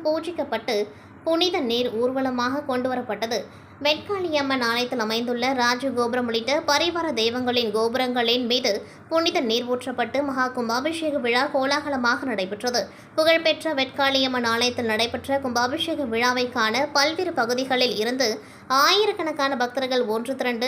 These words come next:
கும்பாபிஷேக விழாவை கண்டு களித்தனர். மேலும் கோவில் பூசாரி தனது உடம்பு முழுவதும் அலகு குத்தி கொண்டு அந்தரத்தில் தொங்கியவாறு எண்பத்தோரு அடி வெட்காளியம்மன் சிலைக்கு மேலே சென்று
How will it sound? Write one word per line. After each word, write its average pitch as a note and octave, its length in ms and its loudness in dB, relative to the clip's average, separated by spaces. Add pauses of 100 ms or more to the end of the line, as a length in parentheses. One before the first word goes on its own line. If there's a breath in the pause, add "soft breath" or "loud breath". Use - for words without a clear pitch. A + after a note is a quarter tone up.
(120)
கும்பாபிஷேக C#4+ 720 -2
விழாவை A#3+ 280 2 (120)
கண்டு C4 260 0
களித்தனர். G#3 480 0 (260 loud breath)
மேலும் E4+ 380 4
கோவில் G4 420 2
பூசாரி C4+ 420 2 (100)
தனது C#4 240 2 (100)
உடம்பு C4+ 320 0
முழுவதும் B3+ 480 0 (160)
அலகு D4 300 2
குத்தி C4+ 260 -4
கொண்டு A#3+ 300 0 (500 loud breath)
அந்தரத்தில் E4+ 560 0
தொங்கியவாறு B3 580 2 (500 loud breath)
எண்பத்தோரு F#4+ 500 2
அடி C#4 140 2 (120)
வெட்காளியம்மன் B3+ 760 0
சிலைக்கு A#3+ 340 0 (220)
மேலே C4+ 280 4 (120)
சென்று A#3+ 260 0